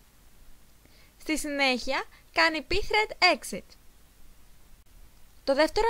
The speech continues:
νήμα, με όνομα Watchdog, εκτελείται με παράμετρο το thread I D του προηγούμενου νήματος και εκτυπώνει ένα μήνυμα ότι ενεργοποιήθηκε. Μετά από sleep δέκα,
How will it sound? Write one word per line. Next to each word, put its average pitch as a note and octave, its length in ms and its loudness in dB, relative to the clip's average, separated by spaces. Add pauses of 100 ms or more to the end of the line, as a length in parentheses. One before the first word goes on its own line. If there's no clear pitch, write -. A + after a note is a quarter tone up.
νήμα, B3 480 -2
με C#4+ 160 2
όνομα D#4+ 420 2
Watchdog, A3+ 720 4 (720)
εκτελείται C#4+ 760 2
με D#4+ 120 -2
παράμετρο C4+ 640 4
το D4 160 -2
thread D4+ 220 0
I D#4+ 320 0
D B3 120 2
του D#4+ 100 -6
προηγούμενου D4 500 0
νήματος A3 680 -6 (640)
και - 80 -2
εκτυπώνει C4 840 2
ένα F4 260 0
μήνυμα A#3+ 540 -4 (360)
ότι F4 200 2
ενεργοποιήθηκε. C4 880 0 (880)
Μετά D#4 480 4
από C#4+ 440 4 (160)
sleep D4+ 300 -4
δέκα, A#3+ 480 -2